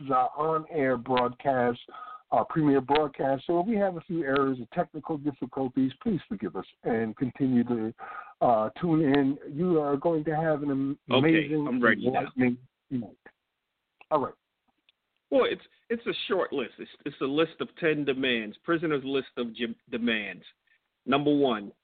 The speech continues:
Speaker 2: immediate improvements to the conditions of prisons and prison policies that recognize the humanity of imprisoned men and women.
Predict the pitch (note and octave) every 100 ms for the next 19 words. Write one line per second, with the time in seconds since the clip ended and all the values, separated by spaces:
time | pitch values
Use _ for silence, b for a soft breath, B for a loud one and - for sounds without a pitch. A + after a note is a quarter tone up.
0 | _ F#2+ A#2+ D3+ E3 D#3 C#3+ B2+ - E3
1 | D#3 D3+ C#3 D3 A#2+ B2 A2+ C3+ B2+ C3+
2 | A#2 A2 _ D#3 D#3 E3 D#3 B2 G#2 D3
3 | C3+ B2 A#2 A2+ C#3 C#3 C3 C#3 B2+ A#2
4 | - A#2+ C3+ B2+ A#2+ A#2+ A#2 A2+ A2+ A2
5 | A2 A#2+ C#3 C#3 B2+ G#2+ G#2 G2+ - C#3+
6 | B2 A#2+ A2 A#2+ A#2 A2+ A2+ A2+ F#2+